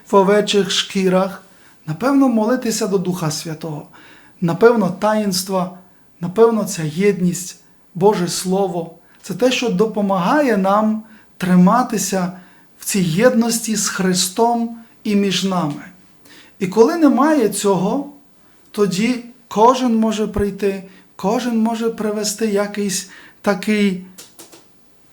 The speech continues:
впровадити такі свої думки і так розвалити це, що вже ніхто не може позбирати потім цих людей. Часто є такі теж розповіді, які травмовані люди є після якихось таких груп,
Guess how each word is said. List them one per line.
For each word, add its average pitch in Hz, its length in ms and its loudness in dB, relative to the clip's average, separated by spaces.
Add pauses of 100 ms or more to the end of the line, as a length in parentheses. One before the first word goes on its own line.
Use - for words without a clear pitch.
(240)
впровадити 208 920 -2
такі 190 300 -4
свої 196 360 0
думки 202 680 0 (480)
і 185 80 -2
так 233 260 2
розвалити 220 720 2
це, 220 380 -2 (140)
що - 280 -2
вже 202 440 2 (260)
ніхто 185 440 4
не 208 120 0
може 196 300 0
позбирати 185 680 -2
потім 170 360 -6
цих 180 260 -6
людей. 160 440 -4 (520)
Часто 247 320 0
є 233 140 4
такі 208 280 -2
теж 202 340 0
розповіді, 202 800 0 (280)
які 180 300 0
травмовані 214 840 2
люди 202 300 0
є 180 160 2
після 180 380 -4
якихось 185 500 0
таких 180 420 -4
груп, 202 420 -4